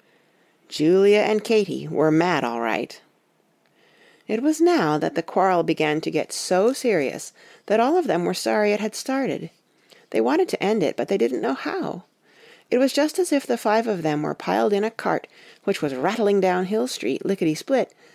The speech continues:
and no one could stop it. It was the worst quarrel they had ever had,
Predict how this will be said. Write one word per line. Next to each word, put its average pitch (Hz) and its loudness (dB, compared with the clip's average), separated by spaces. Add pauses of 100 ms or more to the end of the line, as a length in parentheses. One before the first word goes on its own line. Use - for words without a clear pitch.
(140)
and 233 -2
no 226 2
one 233 2
could 247 -2
stop 311 -2
it. - -8 (840)
It 156 0
was 208 2
the 208 2
worst 214 0
quarrel 233 0
they 190 0
had 190 -2
ever 226 0
had, 185 -2